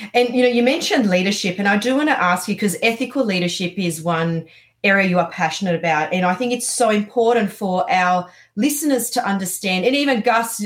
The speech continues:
I, I know I want to understand this as well, uh, you know, from yourself. Ethical leadership, before we begin discussing it, what is ethical leadership and why is it so important? And, you know, we're talking about small and medium businesses, but it's not just for small and medium. It's for,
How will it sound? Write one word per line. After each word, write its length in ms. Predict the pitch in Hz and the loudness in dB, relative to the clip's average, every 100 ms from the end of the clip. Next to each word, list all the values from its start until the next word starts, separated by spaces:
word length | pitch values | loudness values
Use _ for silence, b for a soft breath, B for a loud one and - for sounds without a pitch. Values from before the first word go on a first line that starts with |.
| - | -2
I, 240 | 214 233 | 0 2
I 20 | |
know 160 | 226 220 | 2 4
I 120 | 226 | 4
want 160 | 233 214 | 4 2
to 100 | 190 | 0
understand 520 | 196 190 - 202 190 | -2 -2 0 0 0
this 160 | 202 202 | -2 -2
as 140 | 170 | -4
well, 360 | 180 180 160 - B B B | 0 2 0 -4 B B B
uh, 200 | 190 185 208 | 2 2 2
you 80 | |
know, 160 | 185 165 | -2 -4
from 340 | - 240 247 | -6 -2 0
yourself. 500 | 247 208 - 180 175 - _ _ _ _ - | 0 -2 0 0 -2 -6 _ _ _ _ -2
Ethical 480 | 269 302 349 339 381 | 0 2 0 -2 -2
leadership, 440 | 233 190 196 202 180 | -2 0 -2 -2 -2
before 240 | 208 285 | 0 2
we 100 | 339 | 2
begin 300 | 349 339 294 | 2 0 2
discussing 680 | 254 240 - 143 131 - 160 | 0 0 -2 -4 -4 -4 -4
it, 220 | 131 - _ | -6 -8 _
what 460 | 196 208 302 453 - | -6 2 2 2 -6
is 400 | 233 233 226 - _ 214 | -2 0 0 -4 _ -2
ethical 420 | 196 208 208 208 | 0 -2 -2 -2
leadership 600 | 175 170 165 - 170 165 | 0 0 0 -2 -4 -4
and 260 | - 214 190 | 0 2 2
why 480 | 202 233 240 262 247 | 0 0 2 2 0
is 240 | - 226 214 | -2 -2 -2
it 140 | 208 | -4
so 200 | - 214 | -2 0
important? 640 | 208 208 - 196 196 180 233 | 0 0 -2 -2 0 2 0
And, 160 | 233 B B | -2 B B
you 100 | 254 | 0
know, 80 | 254 | 2
we're 120 | 247 | 4
talking 240 | 254 302 302 | 2 0 2
about 140 | 277 | 0
small 260 | - 226 220 | 0 0 0
and 100 | 202 | 2
medium 320 | 185 196 180 | 2 0 0
businesses, 460 | 180 180 185 185 170 | 0 -2 -2 -4 0
but 100 | 240 | 0
it's 180 | 240 | 2
not 340 | 277 285 247 208 | 0 2 -2 -2
just 360 | 240 214 - | 0 0 -2
for 80 | 233 | -4
small 320 | 226 208 196 | -2 0 0
and 100 | 180 | 2
medium. 320 | 180 170 160 165 | 2 0 0 -2
It's 160 | 202 | -6
for, 300 | - 202 - | -2 -2 -4